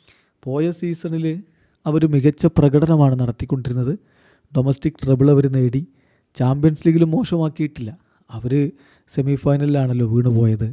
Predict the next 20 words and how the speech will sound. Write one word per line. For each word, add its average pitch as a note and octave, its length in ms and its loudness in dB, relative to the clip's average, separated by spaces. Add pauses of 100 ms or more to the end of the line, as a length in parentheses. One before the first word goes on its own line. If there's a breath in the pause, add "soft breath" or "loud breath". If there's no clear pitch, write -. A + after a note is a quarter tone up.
(200)
ഈ A#2 380 -4 (320)
ഇന്റർ C3+ 360 2
മിലാനോട്. A#2+ 580 0 (1000 soft breath)
ആ C#3 80 -2
ഇന്ററാണ് D#3+ 420 0
പിന്നെ D3+ 240 -2 (480 soft breath)
ഫൈനലിൽ F3+ 420 0 (140)
പി E3+ 140 -4
എസ് D#3+ 180 0
ജിയോട് D3+ 240 0
തോറ്റു, C3 220 -2
ശരിയാണ്. A#2 420 -6
പക്ഷേ C3 200 -8 (680)
അതുവരെ F#3+ 420 -4
അവർ F#3 200 -4
പോയതും E3 500 -2
മികച്ച D#3 320 0
പ്രകടനം D#3 520 4
നടത്തിക്കൊണ്ട് D3+ 540 0 (100)
തന്നെയാണ്. C3 440 0